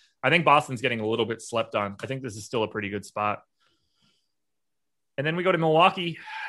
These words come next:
Giannis at the top, eleven one on FanDuel, ten seven on DraftKings, picking up some ownership. Think he looks good. I'd rather pay up for James Harden in this spot if he is available.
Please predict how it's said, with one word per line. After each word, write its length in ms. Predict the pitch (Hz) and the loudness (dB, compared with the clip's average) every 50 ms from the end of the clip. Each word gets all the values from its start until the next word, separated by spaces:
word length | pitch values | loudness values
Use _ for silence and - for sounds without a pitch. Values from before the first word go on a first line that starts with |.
| - | 0
Giannis 400 | 135 143 147 160 165 170 151 - | 4 6 6 8 6 6 2 0
at 80 | 170 143 | -2 -6
the 60 | - | -6
top, 320 | 139 - 156 156 165 165 160 | -2 2 4 4 6 6 4
eleven 340 | 143 139 143 143 143 135 | 4 4 4 4 2 0
one 180 | 135 139 143 147 | 0 2 2 2
on 140 | 143 139 120 | 0 -2 -2
FanDuel, 480 | - 139 135 139 143 139 139 135 131 | -2 -2 0 0 0 0 0 -2 -2
ten 220 | - - 139 135 139 | -2 -2 -2 -2 -2
seven 340 | - - 139 135 131 139 135 | -2 0 2 2 2 2 2
on 140 | 131 123 | 2 0
DraftKings, 560 | 113 123 120 123 123 - - 120 117 113 - - | 2 2 2 2 2 2 0 -4 -4 -4 -2 0
picking 240 | 139 135 - 135 | 0 2 2 2
up 80 | 135 127 | 0 -2
some 160 | - 139 123 | -2 -2 0
ownership. 380 | 120 123 127 123 - 135 131 - _ _ | 2 2 0 0 -2 -4 -4 -6 _ _
Think 160 | - 185 185 | 0 0 0
he 120 | - 190 180 | 0 0 0
looks 200 | 175 156 - - | 0 0 0 2
good. 320 | - 135 147 175 175 165 - _ - | 2 4 4 4 2 -4 -10 _ -2
I'd 100 | 131 127 | 0 2
rather 220 | 135 139 135 139 | 4 4 4 4
pay 220 | 135 - 143 135 131 | 2 2 2 4 4
up 180 | 131 131 - _ _ - - | 4 2 0 _ _ -10 -6
for 640 | - 131 131 131 131 131 131 127 127 123 127 139 _ _ _ _ _ _ _ - | -2 0 0 2 2 2 2 2 0 -2 -6 -10 _ _ _ _ _ _ _ -6
James 300 | - 139 131 131 131 - | -2 -2 0 0 0 2
Harden 380 | 123 120 123 123 131 131 127 - _ _ | 2 2 2 0 -2 -8 -12 -14 _ _
in 160 | - 135 131 131 | -4 -4 -2 -2
this 160 | 127 123 - | -4 -4 -2
spot 260 | - 131 127 131 135 | 0 2 4 4 4
if 100 | 131 - | 2 -2
he 140 | 131 123 123 | -2 -2 -2
is 140 | 120 117 123 | -2 -4 -4
available. 600 | 113 117 113 120 123 120 123 123 131 127 - | -2 0 2 2 2 0 0 -2 -4 -4 -8